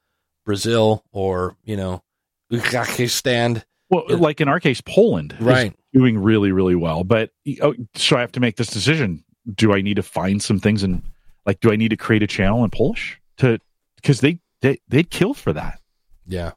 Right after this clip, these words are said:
Speaker 2: You know, and, and how do I know that? I know that because our sales numbers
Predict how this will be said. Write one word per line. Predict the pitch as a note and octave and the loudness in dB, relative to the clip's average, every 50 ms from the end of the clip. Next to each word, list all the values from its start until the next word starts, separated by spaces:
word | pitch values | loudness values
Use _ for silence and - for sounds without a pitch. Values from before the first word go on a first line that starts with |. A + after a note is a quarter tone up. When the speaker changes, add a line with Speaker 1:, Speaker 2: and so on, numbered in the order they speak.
| _ _ _ _ _ | _ _ _ _ _
Speaker 2:
You | A2+ G#2 | 0 2
know, | G2 G#2+ C3+ F3 G3 F#3 - | 2 2 2 0 -2 -2 -2
and, | A#2+ C3 C3 | 0 0 0
and | - D3 C3+ A#2+ - - - - _ | 0 -2 -2 -2 -6 -12 -20 -20 _
how | - - F#3 | -4 -4 -2
do | G#3+ G#3 D#3+ | -2 -2 0
I | A#2+ A#2+ C3+ D#3+ | 0 0 0 0
know | E3+ F3 F3+ F#3 | 0 0 2 2
that? | G3 F3+ - - | 2 2 2 2
I | C#3 D#3+ F#3 | 0 -2 0
know | G3 F3+ D3+ | 0 2 2
that | C#3 C3+ B2 A2 | 4 2 2 2
because | B2 C3 - C#3 A#2 | -2 -2 0 0 2
our | B2 G#2+ G#2 F#2 | 2 2 0 -2
sales | - - - - D3+ D3+ F3 E3 C#3 A2+ G#2 F2 F2+ | -4 -6 -4 -2 0 0 2 2 2 0 0 -2 -6
numbers | F#2+ F#2+ F#2+ F2 E2 D2+ D2 D2 D2 F2 - - - | -4 -2 0 0 0 -2 -6 -8 -10 -12 -12 -14 -14